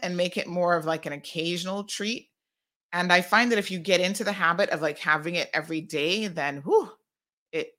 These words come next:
is easy to, um, it's easy to, yeah. And Sarah agrees. She says the B K iced coffees, coffee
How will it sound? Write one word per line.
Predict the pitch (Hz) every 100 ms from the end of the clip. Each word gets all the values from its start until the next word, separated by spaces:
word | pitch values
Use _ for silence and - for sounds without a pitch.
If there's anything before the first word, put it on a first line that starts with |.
| _
is | 170 143
easy | 156 147 123 - 143 _ _ _ _ _ _ _ _ _ -
to, | - 165 156 147 131 135 -
um, | 147 143 139 - - - 170 170 _ _ _ _ _ _ _ _ _ _ _ _ _ _ _ _ _ _ _
it's | 156 156
easy | 147 139
to, | 139 135
yeah. | 127 104 - - _ _ _ _ _ _ _ -
And | 170
Sarah | 160 165 180 226
agrees. | 190 151 175 226 160 -
She | 160
says | 170 170
the | 156
B | 165 180
K | 185 -
iced | 160 156
coffees, | - 151 151 151 147 147 - - -
coffee | 160 156 -